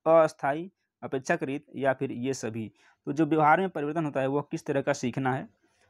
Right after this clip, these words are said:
तो यह है अपेक्षाकृत है। सी ऑप्शन करेक्ट हो जाएगा। एसओआर कारक निम्न में से किसकी देन है?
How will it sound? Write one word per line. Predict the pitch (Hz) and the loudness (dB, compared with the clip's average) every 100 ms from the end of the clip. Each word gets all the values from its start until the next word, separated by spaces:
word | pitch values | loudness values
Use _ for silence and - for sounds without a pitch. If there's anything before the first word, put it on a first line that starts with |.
| _ | _
तो | 151 | 4
यह | 147 | 4
है | 151 | 2
अपेक्षाकृत | - - 135 127 143 135 131 127 | -6 -4 0 2 0 -2 -6 -4
है। | 180 233 - _ - | -6 -8 -20 _ -2
सी | - 147 | 4 6
ऑप्शन | 139 156 185 _ _ | 4 -4 -10 _ _
करेक्ट | 123 - | -2 -2
हो | - | -14
जाएगा। | - 147 _ _ _ _ _ _ _ _ _ _ _ _ _ _ _ _ | -20 -20 _ _ _ _ _ _ _ _ _ _ _ _ _ _ _ _
एसओआर | 170 175 - 170 151 139 113 - _ _ | 6 6 2 6 8 8 4 -4 _ _
कारक | 139 135 156 - _ _ | 2 4 2 -4 _ _
निम्न | 147 160 | -10 -6
में | 135 120 | -6 -8
से | 156 | -12
किसकी | - 151 - | -10 -8 -6
देन | 120 113 | -6 -8
है? | 113 | -10